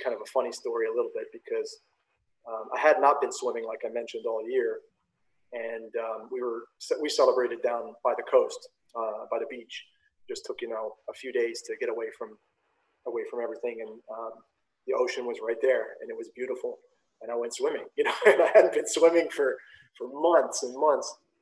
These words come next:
And so I hadn't been kicking, right? I hadn't been using my hamstrings those ways. And, uh, so that was Thanksgiving Day morning, beautiful, beautiful day out there swimming, open water swimming with dolphins, actually. You know, you can picture it, right? There's,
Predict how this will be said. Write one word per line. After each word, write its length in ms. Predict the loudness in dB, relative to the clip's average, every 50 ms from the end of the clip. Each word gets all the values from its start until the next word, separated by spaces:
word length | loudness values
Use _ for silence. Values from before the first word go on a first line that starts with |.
| _ _ _ _ _
And 120 | -10 -2 2
so 120 | 2 4
I 40 | 6
hadn't 220 | 6 6 6 4
been 120 | 0 -6 2 6
kicking, 320 | 6 6 6 4 -2 -2 -2
right? 200 | 0 0 0 0 0
I 60 | 0
hadn't 260 | 0 0 0 -2 -4 -6
been 160 | -8 -8 -8 -12 -20 _ _ _ _ _
using 420 | -8 -6 -4 -4 -4 -4 -6 -10 -14 _ -12
my 100 | -12 -8 -6
hamstrings 460 | -6 -6 -6 -6 -6 -6 -6 -6 -6
those 180 | -6 -8 -6 -8 -8
ways. 340 | -10 -8 -8 -8 -10 -12 _ _ _ _ _ -20 _ _ _ _ _ _ _ -8
And, 300 | -6 -4 -4 -4 -4 -6 -6 -8 -8
uh, 40 | -6
so 100 | 0 4
that 100 | 4 6 6
was 140 | 4 4
Thanksgiving 680 | 4 2 2 2 0 0 2 4 6 6 4 2 2 6
Day 320 | 8 10 12 12 10 8 6
morning, 480 | 4 4 4 6 6 4 2 -2 -6 -10 -16 _ _ _
beautiful, 420 | 0 2 2 2 2 0 -2 -4 -4
beautiful 340 | -4 -6 -6 -6 -6 -6 -6 -4
day 180 | -4 -4 -4 -6 -8 _ 2
out 120 | 2 4 4 4
there 220 | 4 4 4 2 0 -4 -12
swimming, 320 | -10 -6 -6 -4 -4 -6 -10 -12 _ _ _ _ _ _ _ _ _ -2
open 300 | -2 0 0 -2 -4 0
water 200 | 2 4 4 4 2
swimming 420 | 0 0 -2 0 0 -2 -2 -4
with 120 | -6 2 6
dolphins, 460 | 8 8 8 8 6 4 -2 -2 -4
actually. 380 | -6 -8 -8 -10 -12 -12 -12 -10 -4
You 60 | 0
know, 80 | 0 0
you 100 | 0 0
can 140 | -2 -4 0
picture 320 | 2 2 2 2 0 -2
it, 80 | 0 0
right? 180 | 0 0 0 0
There's, 180 | 0 -4 -4